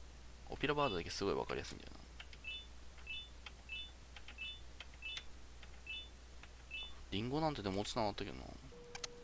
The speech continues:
足りないか。今気づいたけど、キャプテンフィドルズだけさ。<laughs> え？この中で唯一だよね、多分ね。この中で唯一壁紙、<laughs> 壁に直接 <laughs> いたずら書きされてんやん。かわいそう。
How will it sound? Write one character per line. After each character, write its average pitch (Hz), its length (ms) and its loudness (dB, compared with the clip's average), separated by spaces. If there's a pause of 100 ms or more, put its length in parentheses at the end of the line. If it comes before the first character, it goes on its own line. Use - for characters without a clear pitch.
(3750)
足 104 140 6
り 123 80 8
な 127 120 10
い 107 40 6
か。 67 220 0 (200)
今 113 180 4
気 - 120 2
づ 82 100 4
い 78 40 2
た 76 100 4
け 76 80 4
ど、 73 60 4
キ - 100 4
ャ - 40 4
プ - 100 0
テ 123 100 8
ン 120 60 8
フ 139 100 8
ィ 127 40 8
ド 113 80 10
ル 85 100 8
ズ 73 140 2
だ - 60 0
け - 100 2
さ。 - 140 12 (160)
<laughs> - 180 4
え？ - 120 6 (100)
こ 156 120 8
の 160 60 8
中 170 140 8
で 92 80 6
唯 120 140 12
一 - 120 4
だ 58 100 6
よ 57 60 2
ね、 53 100 -4
多 92 80 4
分 67 140 -2
ね。 58 140 -4 (420)
こ 160 100 8
の 160 60 6
中 180 180 10
で 101 100 8
唯 104 140 12
一 - 160 2
壁 123 260 10
紙、 139 220 10 (200)
<laughs> - 180 -6
壁 156 280 12
に 165 200 8 (640)
直 - 100 2
接 139 480 8
<laughs> - 420 8
い - 40 -2
た 139 100 12
ず - 140 10
ら 127 120 12
書 - 60 0
き - 80 2
さ - 120 10
れ - 60 10
て - 180 10
ん 82 40 8
や 80 80 4
ん。 - 20 2
か - 200 8
わ 117 60 8
い 117 40 6
そ - 200 8
う。 - 20 -2